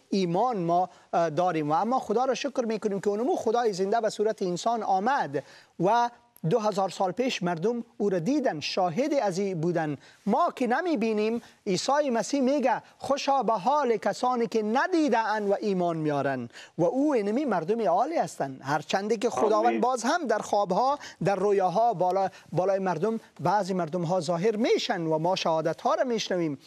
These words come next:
Speaker 1: و اما خوشا به حال آنانی که ندیده اند و باور دارند.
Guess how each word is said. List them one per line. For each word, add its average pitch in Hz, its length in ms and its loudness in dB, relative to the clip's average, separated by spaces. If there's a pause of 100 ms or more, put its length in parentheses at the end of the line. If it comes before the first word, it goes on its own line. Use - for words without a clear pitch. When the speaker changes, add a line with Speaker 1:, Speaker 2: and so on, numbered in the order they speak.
(240)
Speaker 1:
و 175 60 2
اما 202 280 2
خوشا 233 380 0
به 196 80 0
حال 208 240 0
آنانی 190 380 0
که 185 140 -4
ندیده 196 480 0
اند 165 280 -2
و 156 80 0
باور 151 340 0
دارند. 131 500 -6